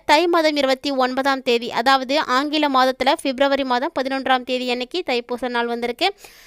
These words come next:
So, இந்த நாள்ல நீங்களும் முருகப்பெருமான வழிபாடுகள் செய்து உங்களுக்கு வேண்டிய வரங்களை எல்லாம் பெற்றுக்கோங்க. கண்டிப்பா ஒவ்வொருவருடைய வாழ்க்கையில ஏற்படக்கூடிய மாற்றங்கள் அப்படிங்கிறது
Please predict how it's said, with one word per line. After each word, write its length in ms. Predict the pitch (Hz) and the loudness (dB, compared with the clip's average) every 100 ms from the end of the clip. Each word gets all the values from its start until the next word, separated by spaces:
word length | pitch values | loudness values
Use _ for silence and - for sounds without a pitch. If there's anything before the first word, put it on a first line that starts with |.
| - _ | -20 _
So, 160 | 392 | 2
இந்த 240 | 359 370 453 381 | 4 4 4 6
நாள்ல 220 | 330 330 | 6 4
நீங்களும் 420 | 302 302 302 285 | 2 0 0 2
முருகப்பெருமான 560 | 277 285 277 269 262 262 | 0 0 0 0 0 2
வழிபாடுகள் 600 | 247 247 262 254 254 247 | 0 0 0 2 0 -2
செய்து 520 | - 269 269 311 349 | 0 2 2 2 2
உங்களுக்கு 420 | 294 370 370 285 | -2 -2 -2 -2
வேண்டிய 420 | 247 302 330 302 | -2 -2 -2 -2
வரங்களை 360 | 254 240 233 226 | -2 -2 -4 -2
எல்லாம் 280 | 220 240 285 | -2 -4 -6
பெற்றுக்கோங்க. 600 | 196 - 214 240 269 247 - - - - _ | -12 -12 -4 -2 0 -2 -4 -20 -20 -20 _
கண்டிப்பா 480 | 339 359 415 381 | 2 4 6 6
ஒவ்வொருவருடைய 640 | 381 349 403 427 381 349 339 | 8 6 6 6 4 4 4
வாழ்க்கையில 680 | 311 294 320 339 302 294 320 | 6 4 4 2 4 4 4
ஏற்படக்கூடிய 840 | 269 302 330 370 370 320 302 302 | 4 2 2 0 2 -2 0 0
மாற்றங்கள் 540 | 294 262 285 330 320 311 | 2 0 2 0 0 0
அப்படிங்கிறது 520 | 269 277 277 269 | 0 -2 -2 0